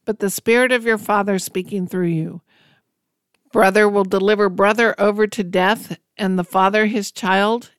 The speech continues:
and children will rise up against parents and have them put to death. And you will be hated by all for my name's sake,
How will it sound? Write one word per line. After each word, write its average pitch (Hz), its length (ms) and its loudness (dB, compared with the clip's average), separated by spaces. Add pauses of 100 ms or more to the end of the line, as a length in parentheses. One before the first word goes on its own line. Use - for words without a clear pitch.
and 180 160 -2
children 226 420 0
will 190 180 0
rise 202 400 2
up 208 200 -2
against 196 500 -6
parents 220 500 -2
and 175 140 -6
have 190 240 -6
them 202 160 -2
put 208 200 -2
to 196 100 -6
death. 190 440 -2 (480)
And 180 200 0
you 208 100 4
will 226 140 6
be 233 200 0
hated 233 520 0 (100)
by 190 400 0
all 202 400 0
for 185 180 -8
my 185 220 0
name's 202 380 -2
sake, 170 500 -6